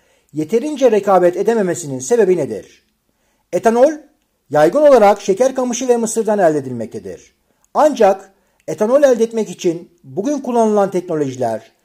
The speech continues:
etanolden elde edilen enerjinin yaklaşık yüzde yetmiş fazlasını harcamayı gerektirdiğinden hala fosil yakıtlar karşısında yeterince rekabet edici değildir. Etanolün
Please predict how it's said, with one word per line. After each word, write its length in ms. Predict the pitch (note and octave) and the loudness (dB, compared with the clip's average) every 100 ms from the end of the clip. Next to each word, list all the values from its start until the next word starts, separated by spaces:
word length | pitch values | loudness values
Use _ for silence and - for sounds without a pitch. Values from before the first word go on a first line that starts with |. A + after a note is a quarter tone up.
| _ - | _ -12
etanolden 680 | E3 G#3+ G#3+ A3 A#3+ C4 C4 | -6 -2 0 0 0 -2 0
elde 320 | G3+ G3 F#3+ | 2 4 4
edilen 280 | E3 E3 E3 | 4 0 -2
enerjinin 680 | E3+ D#3 C3 C3 B2+ C#3 _ _ _ _ D3 | -2 -2 -2 -6 -10 -12 _ _ _ _ -4
yaklaşık 540 | D#3 F3+ G#3 C#4 C#4 | -4 -2 -6 -6 -10
yüzde 300 | F#3 F3+ F3+ | -10 -8 -2
yetmiş 360 | G3 G3 C4+ - | -2 -2 -8 2
fazlasını 480 | G#3+ F#3 - F#3+ | 2 2 -4 -6
harcamayı 480 | A3+ F3 E3 F3+ F#3+ | -2 -2 0 0 2
gerektirdiğinden 920 | F3 C#3+ C3+ C3 A2+ G#2 G2+ A#2+ D#3 _ _ _ _ | 2 0 -4 -8 -8 -10 -10 -10 -12 _ _ _ _
hala 640 | - A#3+ C#4+ A3+ G3 A3+ _ _ _ | -6 2 4 4 2 0 _ _ _
fosil 380 | - F3 F#3 C#4 | -6 -6 -4 0
yakıtlar 480 | B3 - F#3 D#3 G3+ | 0 0 0 0 0
karşısında 480 | B3 G#3+ F#3+ D#3+ | -2 -2 -6 -2
yeterince 540 | D#3 F#3+ A#3 A3+ E3+ E3 | 0 2 0 0 -2 -2
rekabet 360 | F3+ G3 F#3+ | 0 0 0
edici 280 | F3 C#3+ D#3+ | -2 -8 -6
değildir. 560 | D3 A#2 F#2 F2 - _ _ _ _ _ _ _ _ _ _ _ _ | -4 -4 -8 -14 -16 _ _ _ _ _ _ _ _ _ _ _ _
Etanolün 640 | F3 A3+ A3+ A#3 D#4+ D#4+ | -2 0 0 0 -2 -8